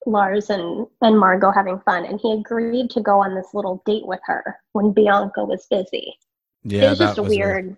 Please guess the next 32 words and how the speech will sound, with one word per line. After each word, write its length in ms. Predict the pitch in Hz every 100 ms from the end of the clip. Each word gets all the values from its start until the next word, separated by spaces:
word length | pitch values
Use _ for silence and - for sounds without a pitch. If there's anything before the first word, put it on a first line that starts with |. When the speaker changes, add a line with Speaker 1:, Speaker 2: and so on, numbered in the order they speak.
| _ _ _ _ - - -
Speaker 2:
weird. 140 | 240
Speaker 1:
it, 60 | - -
yeah, 240 | 143 - - _ _
I'm 120 | 254
with 140 | 214 -
ya. 140 | 160 - _ _ _ _ _ _
Speaker 2:
For 100 | 180
me, 240 | 180 226 233
I 140 | 180
go, 580 | 143 139 135 127 120 - _ _ -
okay, 520 | 143 - 101 - - _ _
what 240 | 120 123
you're 280 | 131 151 180
trying 400 | - 170 160 143
to 140 | 131 113
show 540 | - 123 98 92 92
in 180 | 113 107
this 180 | 117 123
bowling 500 | - 117 110 101 95
scene 400 | - 104 95 92 -
is 220 | 101 92
that 460 | 92 98 92 92 - _ _ _
he 340 | - - 143 156
does 260 | 151 117
not 380 | 117 117 123 -
need 500 | 117 117 110 104 92 -
a 100 | 104
doll. 720 | 101 110 104 95 95 95 - _ _ -
He 160 | 131
can 260 | 131 127 117
make 240 | 143 165
it 260 | 170 165 -